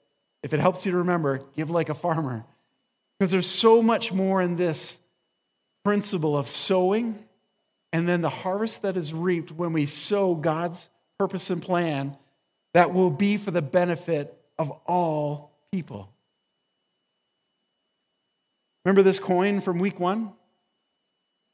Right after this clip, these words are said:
I talked about an eight-year-old boy who came up and gave me this coin. And remember I said that he brought it to me, and, and I asked him, "Where did he come from?" And,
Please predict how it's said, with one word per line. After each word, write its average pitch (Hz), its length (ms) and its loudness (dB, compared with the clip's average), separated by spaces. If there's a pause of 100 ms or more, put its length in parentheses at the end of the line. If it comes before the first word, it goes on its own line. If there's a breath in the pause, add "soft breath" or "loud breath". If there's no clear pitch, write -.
(580)
I 151 60 -2
talked 185 240 2
about 175 160 4
an 151 80 0
eight-year-old 170 580 2
boy 143 360 4
who 139 160 -4
came 170 260 -2
up 151 180 -2
and 139 220 -8
gave 160 300 -2
me 139 140 -2
this 131 220 -6
coin. 131 380 -8 (1500)
And 175 140 4
remember 196 200 6
I 202 120 8
said 185 440 6
that 165 440 2 (200)
he 196 60 -2
brought 196 240 10
it 196 80 2
to 196 100 2
me, 180 180 4
and, 160 340 2
and 170 260 -2
I 165 180 2
asked 160 220 0
him, 165 300 0
"Where 185 160 4
did 170 120 2
he 175 100 0
come 185 280 -4
from?" 151 320 0
And, 135 220 -6